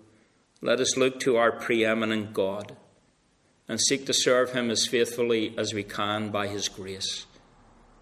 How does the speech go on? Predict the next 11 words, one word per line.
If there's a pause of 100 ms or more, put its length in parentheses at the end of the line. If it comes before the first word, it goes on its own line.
(220)
Let
us
pray. (760)
Lord,
we, (1400)
what
a
thrill
it
is
to,